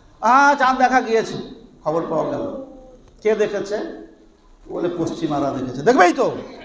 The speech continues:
পশ্চিমারা তো দেখবে। চাঁদ দেখে রোজা করেছেন সিরিয়াতে। হযরত মুয়াবিয়া রাদিয়াল্লাহু তাআলা আনহু এলান করলেন, সিরিয়ার প্রেসিডেন্ট,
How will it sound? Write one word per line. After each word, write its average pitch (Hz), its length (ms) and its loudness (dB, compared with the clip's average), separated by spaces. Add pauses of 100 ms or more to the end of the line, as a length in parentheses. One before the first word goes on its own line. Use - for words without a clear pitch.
(880)
পশ্চিমারা 190 400 2
তো 196 100 -2
দেখবে। 226 460 4 (4000)
চাঁদ 208 420 6
দেখে 233 340 2
রোজা 226 300 4
করেছেন 240 840 0 (760)
সিরিয়াতে। 247 840 2 (1300)
হযরত 214 340 4
মুয়াবিয়া 254 460 6
রাদিয়াল্লাহু 254 600 4
তাআলা 247 220 4
আনহু 240 120 0
এলান 247 340 6
করলেন, 262 460 2
সিরিয়ার 240 340 4
প্রেসিডেন্ট, 226 500 0